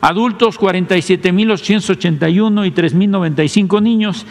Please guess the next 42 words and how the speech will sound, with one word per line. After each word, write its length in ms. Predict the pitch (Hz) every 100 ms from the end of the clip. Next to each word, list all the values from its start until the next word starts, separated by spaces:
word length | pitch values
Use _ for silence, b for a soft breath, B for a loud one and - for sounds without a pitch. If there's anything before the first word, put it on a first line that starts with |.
| B B -
Y 60 |
aquí 160 | 208 277
una, 220 | 294 294
una 280 | 240 269 233
parte 240 | 254 233
importante, 640 | 262 202 233 262 254 202 185
se 160 | 233
ha 60 | 240
vendido 420 | 254 247 254 254
más 320 | 233 247 220
en 160 | 233 208
taquilla 720 | 196 180 240 233 214 202 180 B B -
que 100 | 185
en 120 | 185
línea. 460 | 196 214 165 143 180
Ese 200 | - 220
es 200 | - -
como 240 | 220 190
estamos 400 | 175 202 208 185
operando 560 | 180 175 160 202 196 170
al 80 |
día 160 | 147 165
de 80 | 160
la 140 | 156
fecha. 420 | 175 175 175 180 - B B B
Y 140 | 233
por 260 | 247 226 214
tipo 300 | 254 262 254
de 120 | 220
tarifa, 560 | - 226 285 240 202 - B B B -
porque 300 | 180 160 185
también 300 | 185 196 233
es 120 | 220
importante 560 | 220 185 190 208 226 220
que 80 | 185
sepan 400 | - 240 269 160
que 140 | 175
se 100 | 175
ofrece 380 | 156 196 185 196
el 100 | 170
servicio 480 | 175 156 208 - 196
diferenciado. 800 | 170 165 156 147 214 220 175